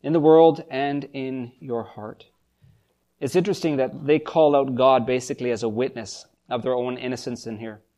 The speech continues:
In verse twenty and twenty-one, "If we have forgotten the name of our God or stretched out our hands to a foreign God,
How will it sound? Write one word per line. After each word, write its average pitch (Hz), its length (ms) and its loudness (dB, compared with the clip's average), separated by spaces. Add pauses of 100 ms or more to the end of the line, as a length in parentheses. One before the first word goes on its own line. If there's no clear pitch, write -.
(200)
In 127 100 -12
verse 135 180 -4
twenty 151 240 -6
and 127 80 -6
twenty-one, 127 400 -4 (640)
"If 175 220 -2
we 214 120 8
have 208 280 4
forgotten 180 380 4
the 175 60 -2
name 180 240 2
of 151 120 0
our 156 120 4
God 147 400 4
or 131 100 0
stretched 185 400 0
out 156 160 2
our 147 100 0
hands 151 320 -6
to 139 100 -6
a 123 40 -6
foreign 143 340 -4
God, 135 300 2